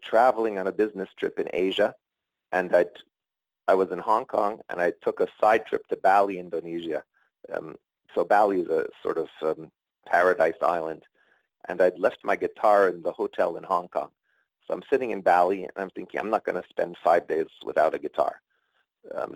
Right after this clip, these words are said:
so I started looking for a guitar in the, on the island of Bali, and there was, at that point, not one guitar store where, or music store where I could find a decent guitar. I found a guitar finally in something like a local seven eleven. It was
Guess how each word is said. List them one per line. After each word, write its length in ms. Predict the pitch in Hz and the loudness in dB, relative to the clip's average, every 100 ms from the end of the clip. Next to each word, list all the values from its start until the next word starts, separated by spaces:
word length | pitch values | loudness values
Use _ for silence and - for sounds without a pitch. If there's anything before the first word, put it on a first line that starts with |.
| _ | _
so 120 | 85 | 2
I 60 | 95 | 2
started 280 | 107 110 | 4 4
looking 320 | 87 104 85 90 | 2 -2 -4 -6
for 200 | 90 87 | 0 0
a 60 | |
guitar 540 | 87 - 110 107 90 - _ _ _ _ _ _ _ - | 0 -4 2 4 2 0 _ _ _ _ _ _ _ -8
in 240 | 110 104 | -6 -2
the, 120 | 95 | 2
on 200 | 98 101 | 2 2
the 120 | 95 | 4
island 360 | 95 92 92 92 | 4 4 0 -6
of 120 | 90 | -2
Bali, 440 | 90 110 92 82 - - | 2 2 0 -8 -12 -12
and 180 | 87 | -6
there 100 | 92 | -2
was, 160 | 92 92 - | 0 -2 -4
at 140 | - | -4
that 240 | 95 104 - | 0 -2 -2
point, 240 | 95 87 _ | -8 -8 _
not 280 | 101 98 - | -2 -2 -2
one 360 | 87 87 85 _ _ _ _ _ | -6 -4 -10 _ _ _ _ _
guitar 400 | 101 - 110 92 | -10 0 4 4
store 320 | 98 - 78 76 | 2 -4 -4 -2
where, 300 | 76 76 73 | 0 0 -2
or 160 | 78 82 | -4 -4
music 300 | 95 - - | -8 -8 -6
store 180 | 78 | 0
where 80 | 78 | 2
I 40 | 78 | 2
could 160 | 78 | -2
find 240 | - 85 85 | -2 -2 -2
a 40 | |
decent 360 | 85 82 - 76 | -6 -10 -12 -12
guitar. 400 | - 60 - - _ _ _ - | -6 -6 -6 -10 _ _ _ -6
I 100 | 92 | -2
found 420 | - 101 101 92 | 2 2 0 0
a 60 | 87 | -2
guitar 380 | 87 - 95 - | 0 2 2 2
finally 460 | 92 98 90 82 80 _ _ _ | -4 -2 -4 -6 -8 _ _ _
in 80 | 98 | -2
something 340 | 117 110 90 90 | -2 -2 -4 2
like 240 | 87 85 | 2 2
a 60 | 78 | 2
local 360 | 95 92 85 - | 2 0 -4 0
seven 240 | 90 87 | 0 0
eleven. 420 | 80 82 82 76 | -2 0 0 -2
It 60 | |
was 100 | 67 | -10